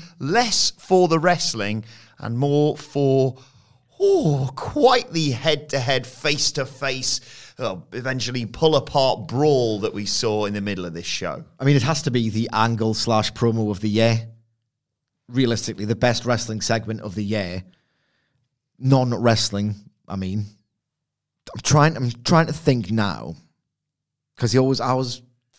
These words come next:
Speaker 2: feel like I should kind of stem my recency bias somewhat to give, like, a fair, analytical, detached approach to recognize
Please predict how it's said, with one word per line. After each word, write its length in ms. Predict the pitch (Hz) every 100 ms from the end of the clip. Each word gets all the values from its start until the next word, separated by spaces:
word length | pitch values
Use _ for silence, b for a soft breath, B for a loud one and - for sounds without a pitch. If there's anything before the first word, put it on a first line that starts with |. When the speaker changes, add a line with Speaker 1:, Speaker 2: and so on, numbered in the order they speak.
| _
Speaker 2:
feel 260 | - 131 117
like 140 | 110
I 140 | 90 101
should 340 | - 107 87
kind 260 | 110 101 95
of 220 | 90 - _ _ _ _
stem 600 | - - - 123 113 110 104
my 180 | 110 110
recency 520 | 113 120 117 110 107
bias 600 | 107 98 98 92 - -
somewhat 540 | - 117 104 85 87
to 100 | -
give, 180 | 143 92
like, 140 | 101 -
a 80 |
fair, 540 | 92 - 113 107 104 98 b b b _ 123
analytical, 600 | 127 123 123 87 117 113
detached 560 | - - 120 110 -
approach 560 | 107 - 110 110 107 -
to 200 | 98 92
recognize 800 | 104 120 113 110 113 110 110